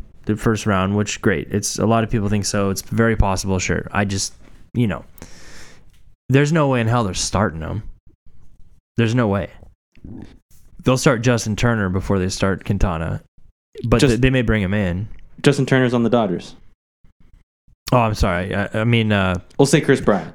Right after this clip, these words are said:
Speaker 1: they'll start, they'll start anybody before Quintana in a game with any rotation, whether it's the Dodgers or Giants.
Speaker 2: Will they, though?
Speaker 1: I would think.
Speaker 2: Will they?
Speaker 1: I,
Speaker 2: Let,
Speaker 1: I
Speaker 2: so,
Speaker 1: don't know.
Speaker 2: so let's say, let's say, 'cause you, 'cause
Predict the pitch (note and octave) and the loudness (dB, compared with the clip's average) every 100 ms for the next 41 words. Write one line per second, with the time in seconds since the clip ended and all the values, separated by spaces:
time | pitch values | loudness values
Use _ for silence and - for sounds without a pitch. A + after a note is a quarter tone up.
0 | - C#3 C#3 F3 D#3 D3 E3 - F#3 D3 | 2 2 4 4 4 4 2 4 2 2
1 | C#3+ D3 D3+ C3 A#2 G#2+ G2+ G#2+ - A2+ | 2 2 4 2 2 2 2 0 2 2
2 | G#2 G2 F#2+ - - - _ _ - - | 2 2 -2 -8 -20 -20 _ _ -20 -20
3 | _ _ - - - C3 A2+ A#2 A2+ G2+ | _ _ -18 -14 0 2 2 0 0 0
4 | G#2 G#2 G2+ G2+ F#2+ E2+ G2 G#2 - - | 0 0 0 0 0 0 0 -2 -4 -20
5 | - - _ C#3 C3+ A#2+ A2+ A#2 G#2+ G2+ | -20 -20 _ 2 2 2 0 0 -2 0
6 | F#2 G2 G2 F#2+ - G2+ G#2+ G2+ G2+ G2+ | 0 2 2 0 0 0 2 0 0 0
7 | F2+ F2+ E2 E2+ - - C3+ F3 G3+ G#3 | 0 0 -2 -6 -12 -6 -2 0 2 2
8 | A3 A3+ A#3+ A#3+ - _ - - B2+ D#3 | 2 0 -2 -4 -12 _ -4 2 4 4
9 | D3+ - B2 F#3 F3 E3 F#3 A3 A#3+ B3 | 0 -2 0 2 2 2 2 0 0 -4
10 | A#3+ - - - - _ - C3+ C3 F2+ | -6 -12 -20 -20 -20 _ 0 2 0 0
11 | A#2 B2+ C3+ C3 B2 F3 F3+ F#3+ G#3+ G3+ | 4 6 6 4 4 4 4 2 2 2
12 | F3 E3+ E3 E3 A2+ G#2 - - D3 C3+ | 2 -2 0 0 0 -4 -12 -4 -2 2
13 | D3+ - - - C#3 A#2+ - | 0 -2 -4 2 2 2 -4